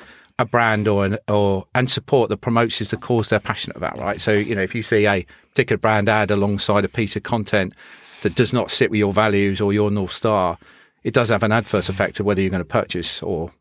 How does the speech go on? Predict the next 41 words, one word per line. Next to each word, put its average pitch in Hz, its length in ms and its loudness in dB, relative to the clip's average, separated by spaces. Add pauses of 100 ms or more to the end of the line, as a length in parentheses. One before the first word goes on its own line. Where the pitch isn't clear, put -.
(140)
want 123 280 2
to, 95 280 0 (500)
you 127 80 0
know, 98 120 2
be 101 180 4
within, 95 400 2 (380)
within 117 420 0
touching 120 300 0
point 110 160 2
of 92 100 -4
buying 107 280 4
that 95 180 0
product 95 400 -2
or, 95 180 -2 (340)
or 110 120 4
working 110 340 0
with 101 100 -4
them. 90 180 -4 (440)
So - 180 2
we're 151 160 6
working 156 240 2
with, 131 120 4
like, 107 260 0
creators, 110 540 4
diverse 107 520 2
and 104 80 0
inclusive, 107 480 -2
to - 80 -14
try 127 200 -2
and 127 80 2
build 113 180 4
out 101 140 0
conversations 107 680 0
about, 92 380 0
you - 80 -10
know, - 120 -8 (160)
sustainability, 113 1000 2
exactly 101 440 0
what - 180 -4
Andy 101 160 -2
said, 101 360 0